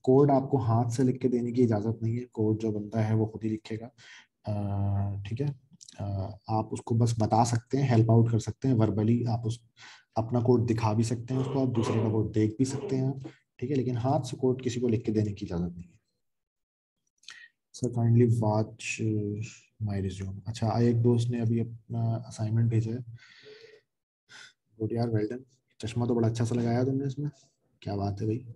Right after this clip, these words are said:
आ, उस, आ, उमरान, उम-, आ, सैयद मोहम्मद उमर बिन उजैर, उमर बिन उजैर, यूजर नेम आपने रखा हुआ है ओ, उम-,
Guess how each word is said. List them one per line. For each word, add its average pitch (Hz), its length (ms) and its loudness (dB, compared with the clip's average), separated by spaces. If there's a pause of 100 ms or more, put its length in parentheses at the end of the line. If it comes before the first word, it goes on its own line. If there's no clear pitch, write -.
आ, 98 380 -6 (160)
उस, - 360 -10
आ, 113 180 4 (340)
उमरान, 107 720 2 (960)
उम-, 107 260 -2 (120)
आ, 117 220 -4
सैयद 123 600 0 (140)
मोहम्मद 113 640 2
उमर 123 240 6
बिन 117 200 4
उजैर, 92 440 -4 (2000)
उमर 117 220 4
बिन 113 200 6
उजैर, 95 320 -4
यूजर 117 280 6
नेम 123 220 2
आपने 117 220 -2
रखा - 240 -6
हुआ 104 280 -2
है 113 240 -6 (800)
ओ, 107 80 -4 (640)
उम-, 101 420 -6